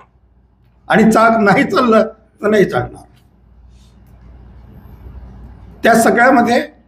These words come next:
आणखीन एक, ज्याला आपण एक सांस्कृतिक, अ, अ, अचिव्हमेंट म्हणू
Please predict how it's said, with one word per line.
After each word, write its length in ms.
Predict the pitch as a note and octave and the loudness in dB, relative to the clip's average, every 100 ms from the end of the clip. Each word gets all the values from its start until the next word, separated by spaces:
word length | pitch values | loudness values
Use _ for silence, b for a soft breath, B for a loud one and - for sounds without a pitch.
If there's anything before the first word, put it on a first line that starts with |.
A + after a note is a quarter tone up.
| _ _ _ - | _ _ _ -4
आणखीन 420 | F#3+ A3 C4 E4 | -2 -2 0 2
एक, 400 | D#4+ - - - | 2 0 -8 -2
ज्याला 200 | F#3+ G#3+ | 2 4
आपण 520 | G#3+ G#3+ G#3+ A3 A3 - _ - | 2 2 0 0 -2 -6 _ -4
एक 160 | F3+ | -2
सांस्कृतिक, 840 | - F3 F3 - A#3 A3 A3 - G3 | -2 -2 -2 -2 -2 -2 -4 -4 2
अ, 400 | G3 F#3 F3 - - - _ E3+ | 4 4 0 -2 -10 -20 _ -10
अ, 140 | D3+ D#3 D3+ D2+ D2+ - - - - - _ _ _ - - - - - - - - - - - - - | -8 -6 -6 -8 -12 -16 -20 -20 -20 -20 _ _ _ -20 -20 -20 -20 -20 -20 -20 -20 -20 -20 -20 -18 -2
अचिव्हमेंट 520 | F3 D#4 F4 F#3+ F3 | 0 4 4 4 2
म्हणू 460 | - D3 E3+ - | 2 2 0 -2